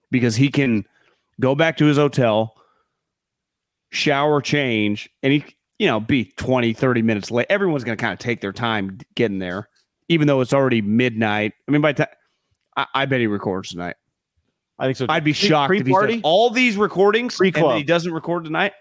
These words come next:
Speaker 2: Yeah. I, I mean, would you record tonight? I think I would. People wanna hear from me, is what you'd be thinking.
Speaker 1: <laughs> I just won the N B A championship. Like, this is, if, if people ain't gonna listen now, like, i-, i-,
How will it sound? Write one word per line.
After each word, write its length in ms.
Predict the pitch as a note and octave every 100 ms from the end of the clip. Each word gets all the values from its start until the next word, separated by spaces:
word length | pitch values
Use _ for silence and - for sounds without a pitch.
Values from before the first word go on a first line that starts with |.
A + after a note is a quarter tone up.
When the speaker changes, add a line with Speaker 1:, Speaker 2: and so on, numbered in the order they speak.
| _
Speaker 2:
Yeah. 280 | B2+ G2 D#2+
I, 140 | - E3+
I 60 | F#3+
mean, 160 | F3 D#3
would 160 | D3
you 120 | C3+
record 320 | G3 A3+ A#3+ B3+
tonight? 320 | C4 D4 -
I 100 | G3
think 120 | B3
I 120 | G3 B3
would. 240 | F#3+ A3+ - _
People 220 | - G#3+
wanna 180 | G#3 G#3
hear 120 | G3+
from 220 | B3+ C3+ G2
me, 140 | F2
is 100 | C3
what 180 | A#2 C#3
you'd 100 | B2+
be 100 | A#2+
thinking. 380 | A2 A#2 G#2 - - _ _
Speaker 1:
<laughs> 320 | _ - _
I 120 | G#4+ A#4+
just 140 | A4+ D4
won 160 | G#4+
the 100 | F#4+
N 120 | E4
B 120 | E4 D#4
A 60 |
championship. 580 | - B4 B4 G#4 - G3+
Like, 200 | F3 F#3+
this 160 | C4+ E4
is, 180 | B3 E3 - - - -
if, 140 | A#3 A3
if 160 | A3
people 200 | G#3+ D4+
ain't 100 | C#4+
gonna 160 | B3+ A#3
listen 280 | C4 G#3+ G#3+
now, 320 | C#4+ F#4 D4+
like, 240 | A#3+ G3 A3
i-, 800 | - - - - B3+ B3 _
i-, 80 | F3+